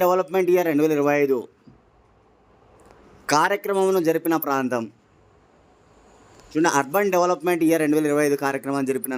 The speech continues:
నగరం ఏదంటే గాంధీనగర్. గాంధీనగర్ ఎక్కడ ఉంది? గుజరాత్. గుజరాత్ రాజధాని గాంధీనగర్ అనమాట. వాడు గుర్తుపెట్టుకోవాలి, గుజరాత్ రాజధాని గాంధీనగర్లో అర్బన్, అర్బన్ అంటే పట్టణం, డెవలప్‌మెంట్, అభివృద్ధి, పట్టణాభివృద్ధి, ఓకేనా, వార్షిక కార్యక్రమం జరిగిందనమాట.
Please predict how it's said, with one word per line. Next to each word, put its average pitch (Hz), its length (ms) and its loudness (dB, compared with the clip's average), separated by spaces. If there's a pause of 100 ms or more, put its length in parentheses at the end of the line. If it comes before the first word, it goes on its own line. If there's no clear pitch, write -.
నగరం 139 300 -2
ఏదంటే 131 300 -2
గాంధీనగర్. 131 560 -2 (100)
గాంధీనగర్ 135 440 -2
ఎక్కడ 139 160 -6
ఉంది? 165 160 -4
గుజరాత్. 127 460 -4
గుజరాత్ 135 380 -6
రాజధాని 135 440 -4
గాంధీనగర్ 123 460 -4
అనమాట. 110 280 -4 (720)
వాడు 151 220 -2
గుర్తుపెట్టుకోవాలి, 151 540 -2
గుజరాత్ 151 360 -2
రాజధాని 143 380 -4
గాంధీనగర్లో 143 640 -2 (960)
అర్బన్, 143 360 -2 (160)
అర్బన్ 147 240 -4
అంటే 165 140 -4 (100)
పట్టణం, 139 340 -4 (180)
డెవలప్‌మెంట్, 139 540 -4 (160)
అభివృద్ధి, 131 460 -4
పట్టణాభివృద్ధి, 143 760 -2 (1160)
ఓకేనా, 151 300 -4
వార్షిక 160 460 -4 (120)
కార్యక్రమం 135 560 -6
జరిగిందనమాట. 123 520 -4